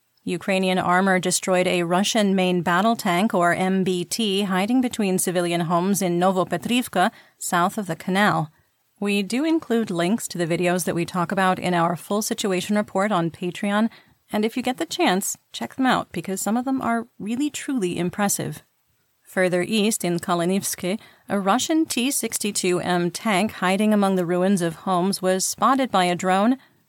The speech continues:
and destroyed by artillery. The G S A F U reported that Russian forces have heavily mined the west bank of the Dnipro in the Bereslav Rayon, leaving narrow paths to support a rapid retreat.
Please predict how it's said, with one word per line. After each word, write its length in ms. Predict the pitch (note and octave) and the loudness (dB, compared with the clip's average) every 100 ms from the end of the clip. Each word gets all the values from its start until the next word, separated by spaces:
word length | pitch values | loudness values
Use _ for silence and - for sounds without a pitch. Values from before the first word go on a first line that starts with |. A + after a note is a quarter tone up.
| - | -6
and 180 | F#3+ G3+ | -4 -2
destroyed 600 | G#3 - B3 F#3+ G3+ G#3+ | -2 -4 0 2 2 0
by 200 | F3 E3 | -2 0
artillery. 720 | F3 E3+ - G#3+ E3+ D#3+ D#3 _ _ _ _ _ _ | 0 -2 -2 -2 0 -2 -4 _ _ _ _ _ _
The 220 | F#3 F3+ | -6 -4
G 220 | E3 G3 | -2 0
S 200 | F#3+ F3 | 2 2
A 140 | F#3+ F3 | 0 0
F 200 | E3+ - | 0 0
U 220 | A#3 A3+ | 0 2
reported 540 | G#3+ G3 - G3 G3 F#3 | 0 -2 0 2 2 0
that 200 | F#3+ F3 | -2 0
Russian 400 | F#3+ B3+ E4+ E4+ | -2 0 -2 -2
forces 540 | - F3+ - G3+ A3 | -2 -2 -2 -4 -2
have 260 | G#3 F#3+ - | 0 0 -2
heavily 480 | G#3+ A#3+ B3 G3+ | -2 0 0 2
mined 460 | F3+ F3 G#3 F#3+ A#3 | 2 2 2 2 2
the 180 | G#3 F3+ | 2 2
west 320 | F#3+ G3 - | 4 2 0
bank 240 | G3 F#3 | 0 0
of 120 | G3+ F3 | 0 0
the 80 | |
Dnipro 480 | F3 F3 - G3 G3+ | 0 0 0 0 2
in 140 | F#3+ F3+ | 2 0
the 80 | |
Bereslav 640 | E3+ F3+ G3 G3+ F#3+ E3+ D#3 | 0 -2 -2 0 0 0 0
Rayon, 380 | F#3 G3+ F#3+ G#3 - _ _ - | 0 2 0 -2 -10 _ _ -2
leaving 480 | G#3+ A3 A3 A3 | 0 2 2 2
narrow 340 | G3+ B3 C4+ G#3+ | 2 0 0 -2
paths 480 | - B3+ F3+ G3+ - | -2 -2 0 -2 -6
to 120 | G#3+ | -6
support 400 | - - F3+ G#3 | -6 -2 -2 0
a 100 | A3 | -2
rapid 440 | F#3+ F3 E3+ F3+ E3+ | 0 -2 -2 -4 -2
retreat. 520 | E3+ - A#3 D#3+ | -4 -4 -4 -4